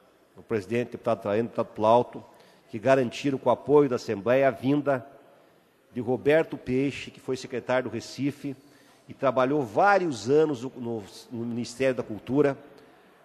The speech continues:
foi um dos criadores e é um dos maiores conhecedores do Sistema Nacional de Cultura.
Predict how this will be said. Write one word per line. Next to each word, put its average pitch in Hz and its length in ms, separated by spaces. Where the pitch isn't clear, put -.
foi 135 160
um 147 60
dos - 180
criadores 156 840
e 123 120
é 143 60
um 151 80
dos 127 120
maiores 143 540
conhecedores 135 760
do 113 80
Sistema 139 280
Nacional 135 260
de 135 60
Cultura. 127 460